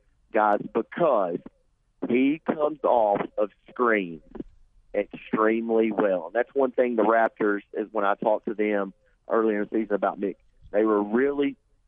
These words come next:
loved how, his ability to come off screens at the McDonald's All-American game. So I think he falls into a natural two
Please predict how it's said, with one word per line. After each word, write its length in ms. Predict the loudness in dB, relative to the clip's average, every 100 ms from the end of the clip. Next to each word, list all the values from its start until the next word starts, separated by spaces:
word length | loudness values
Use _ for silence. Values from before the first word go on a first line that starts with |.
| -16
loved 580 | -2 0 2 2 0 0
how, 120 | 0 0
his 160 | 0 0
ability 460 | 0 0 2 2 -2
to 140 | -4
come 160 | -2 0
off 200 | 2 0 -6
screens 480 | -2 0 0 -4 -6 -4
at 120 | -2
the 80 | -4
McDonald's 480 | -4 0 2 2 2
All-American 600 | 0 2 2 2 -2 -12 _ _ _ _ _ -4
game. 240 | -2 -2 -10 _ _ -2
So 160 | 0 2
I 120 | 0 0
think 180 | 0 -2
he 180 | -2 -4 0
falls 300 | 2 2 0 -2
into 300 | -2 0 -2
a 120 | -2
natural 540 | -2 0 0 0 0
two 480 | 0 -2 -2 -4 -8